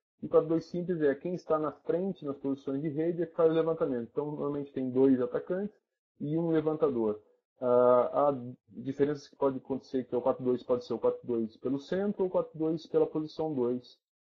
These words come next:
E o quatro dois pela posição dois, já temos uma, uma posição específica de jogador atacando pelo meio da quadra, o jogador central, e também o jogador,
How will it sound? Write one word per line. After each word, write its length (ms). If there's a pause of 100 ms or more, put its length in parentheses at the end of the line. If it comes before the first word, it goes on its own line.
(120)
E 180 (240)
o 80
quatro 200
dois 140
pela 140
posição 400
dois, 480 (100)
já 140
temos 280
uma, 320
uma 200
posição 300
específica 540
de 60
jogador 480
atacando 420
pelo 200
meio 220
da 100
quadra, 460 (340)
o 60
jogador 300
central, 460
e 40
também 300
o 40
jogador, 320